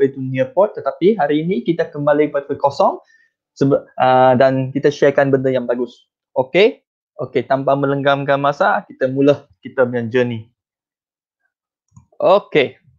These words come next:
Eh, kenapa peringkat mesra lagi? Banyak yang mesra. <laughs> Okey. Attention.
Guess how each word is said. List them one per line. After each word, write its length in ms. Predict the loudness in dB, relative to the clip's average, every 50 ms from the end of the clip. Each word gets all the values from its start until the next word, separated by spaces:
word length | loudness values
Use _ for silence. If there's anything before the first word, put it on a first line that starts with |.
| _ _ 0
Eh, 240 | 0 0 0 -2 _
kenapa 300 | _ -2 -2 -2 -2 -4
peringkat 400 | -4 -4 -8 -8 -6 -8 -8 -8
mesra 320 | -8 -12 -10 -10 -8 -8
lagi? 160 | -6 -6 -8 -4
Banyak 320 | -2 -2 -2 -2 -2 -2
yang 180 | -2 -2 -4 -6
mesra. 300 | -8 -10 -10 -8 -8 -8 -8 _ _ _ _ _ _ _ _ _ -20 -20 _ -14
<laughs> 140 | -14 -14 -14 -16 _ _ _ _ _ _ _ _ 0 0 0 0
Okey. 320 | 0 2 2 2 2 -2 _ _ _ _ _ _ _ _
Attention. 640 | -10 -4 -2 0 -2 -2 -4 0 2 2 2 2 0